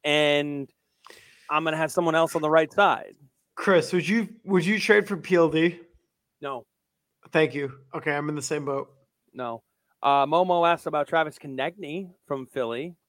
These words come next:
Speaker 2: That'd be interesting.
Speaker 1: Let's see.
Speaker 2: Haven't thought about that.
Speaker 1: I mean, it's an interesting one, but,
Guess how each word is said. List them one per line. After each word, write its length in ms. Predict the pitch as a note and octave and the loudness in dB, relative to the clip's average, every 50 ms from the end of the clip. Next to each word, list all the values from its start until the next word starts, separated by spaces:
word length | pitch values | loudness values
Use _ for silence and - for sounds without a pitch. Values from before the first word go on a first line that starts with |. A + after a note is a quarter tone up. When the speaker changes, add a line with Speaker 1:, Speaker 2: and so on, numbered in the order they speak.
| _ _ _ _ | _ _ _ _
Speaker 2:
That'd 140 | - B3+ C4+ | -12 -8 -4
be 120 | E4+ F4 C4+ | -2 -2 -2
interesting. 640 | E3 D3+ - - D#3+ D#3 - - - F#3+ F3+ F3+ _ _ _ _ _ _ _ _ _ _ _ _ _ _ _ _ _ _ _ _ _ _ _ _ _ _ _ _ _ _ | -2 -4 -6 -8 -10 -10 -10 -12 -12 -12 -12 -14 _ _ _ _ _ _ _ _ _ _ _ _ _ _ _ _ _ _ _ _ _ _ _ _ _ _ _ _ _ _
Speaker 1:
Let's 280 | - A#2+ A#2+ - - - | -18 -18 -18 -16 -8 -2
see. 60 | - | 0
Speaker 2:
Haven't 260 | F#3 F#3 G3 F3 E3+ | 0 2 0 0 2
thought 180 | - D#3+ E3 E3 | 2 4 4 4
about 200 | D3+ D3 C#3+ C3 | 2 0 -2 -4
that. 300 | C#3 C3+ C#3 - - - _ _ _ _ _ _ _ _ _ _ _ _ _ - - - | -4 -4 -4 -6 -8 -12 _ _ _ _ _ _ _ _ _ _ _ _ _ -16 -8 -4
Speaker 1:
I 60 | A3 | -2
mean, 140 | A#3 C4 C4 | 0 2 2
it's 140 | C4 - - | 2 2 2
an 80 | B3+ | 0
interesting 520 | A3 G#3+ A3 - A3 G3 D#3+ - D#3+ C#3+ C3 | 0 -2 -2 -2 -6 -8 -6 -6 -8 -6 -6
one, 360 | B2 A#2+ A#2 A2 A2 A2 A2+ _ - | -6 -6 -6 -6 -8 -10 -12 _ -4
but, 400 | B2+ A#2+ A#2+ A#2+ A#2 A2+ G#2+ | -2 -2 0 0 -2 -4 -6